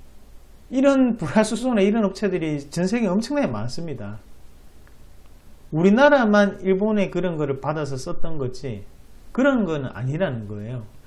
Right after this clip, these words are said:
그 부분을 좀 더 인지를 하시면서 시장을 좀 더 중립적인 시각에서 바라볼 필요가 있다는 말씀도 함께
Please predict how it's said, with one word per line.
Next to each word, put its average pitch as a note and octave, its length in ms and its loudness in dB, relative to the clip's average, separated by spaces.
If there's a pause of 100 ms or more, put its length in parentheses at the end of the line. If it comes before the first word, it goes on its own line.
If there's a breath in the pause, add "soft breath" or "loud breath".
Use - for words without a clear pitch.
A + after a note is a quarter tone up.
(120 soft breath)
그 - 120 0
부분을 B3+ 480 -2
좀 D3 220 -10
더 D#3+ 180 -6
인지를 G3 440 -4
하시면서 C3 680 -10 (100)
시장을 E3+ 460 -10
좀 C3 200 -12
더 F3 300 -8 (280 soft breath)
중립적인 G#3+ 520 -2
시각에서 C3 380 -8
바라볼 B2+ 320 -10
필요가 C#3 240 -12
있다는 B2 340 -10
말씀도 A2 760 -12
함께 C#3+ 520 -8